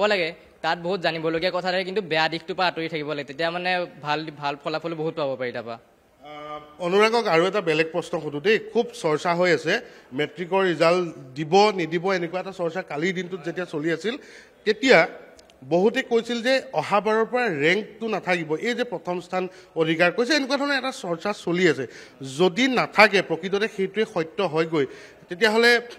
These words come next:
Speaker 2: এ, মানে তুমি কি হ'ব পাৰে বুলি ভাবা, বা এইটো থকাটো উচিত বুলি ভাবা নে অনুচিত বুলি ভাবা?
Speaker 1: মানে থকাটো, উ-, উচিত আৰু অনুচিত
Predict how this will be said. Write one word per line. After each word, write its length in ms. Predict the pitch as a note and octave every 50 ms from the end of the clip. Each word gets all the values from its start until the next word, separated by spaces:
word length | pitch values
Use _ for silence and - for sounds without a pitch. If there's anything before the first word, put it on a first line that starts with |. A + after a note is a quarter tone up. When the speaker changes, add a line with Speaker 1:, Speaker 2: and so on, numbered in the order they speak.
| D#3+ F3+ F#3+ F#3+ F3+
Speaker 2:
এ, 20 | F3+ F3 E3+ E3+ E3 - - - - -
মানে 120 | G#3 A#3+ B3 A3
তুমি 120 | B3 B3 A#3 - -
কি 80 | B3+ C4
হ'ব 160 | A3+ G#3 G3 G3+ F3 G3
পাৰে 140 | F#3 F#3 F#3 F3+
বুলি 140 | F#3+ F#3+ F#3+ F#3
ভাবা, 140 | F#3 F#3+ F#3+
বা 120 | F3+ A3 A3 A3 G#3
এইটো 120 | G#3+ A3 G#3+ - -
থকাটো 340 | F#3 F3 - G#3+ G3+ A#3 A3+ G3+
উচিত 200 | E3+ - - A3 F#3 F3
বুলি 140 | A3+ A#3+ A#3+ G3+
ভাবা 160 | G#3+ G#3+ A3+ C4+
নে 100 | D4 D#4+ D4+ C4 A3+
অনুচিত 260 | G3+ F3+ - F3+ D#3+ C#3+ C#3+
বুলি 140 | C#3+ C#3 C3
ভাবা? 160 | B2 A#2+ A#2+ A#2+ -
Speaker 1:
মানে 200 | D3+ E3 F3 G3 G#3+ G3+ -
থকাটো, 400 | F#3+ - - F3 E3 F3 F3 G#3 G#3+ G#3+ F#3 F3+
উ-, 340 | F3 E3 D#3+ D3+ D3+ D3+ C#3 E3 D3
উচিত 200 | - - G3 F#3
আৰু 120 | G3 G#3 G3+
অনুচিত 200 | G3 F#3+ G#3 G#3+